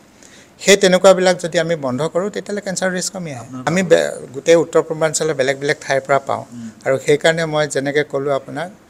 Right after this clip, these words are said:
Speaker 1: ইছ'ফেগাছ, হাইপ'ফেৰিংছ, ষ্টমাক, তাৰপিছত গল ব্লাডাৰ কেঞ্চাৰ, প্ৰষ্টেট কেঞ্চাৰ, কলৰেক্টেল কেঞ্চাৰ, এই সকলোবিলাকে বেছি। আমাৰ ইয়াত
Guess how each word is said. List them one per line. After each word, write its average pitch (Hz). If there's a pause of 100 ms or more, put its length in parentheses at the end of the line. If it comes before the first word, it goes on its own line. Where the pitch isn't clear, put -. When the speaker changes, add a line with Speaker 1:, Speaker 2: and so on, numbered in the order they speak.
(340)
Speaker 1:
ইছ'ফেগাছ, 131 (240)
হাইপ'ফেৰিংছ, 123 (260)
ষ্টমাক, 139 (520)
তাৰপিছত 120
গল 127
ব্লাডাৰ 151
কেঞ্চাৰ, 120 (640)
প্ৰষ্টেট 156
কেঞ্চাৰ, 123 (360)
কলৰেক্টেল 156
কেঞ্চাৰ, 123 (160)
এই 143 (100)
সকলোবিলাকে 139
বেছি। 117
আমাৰ 147
ইয়াত 160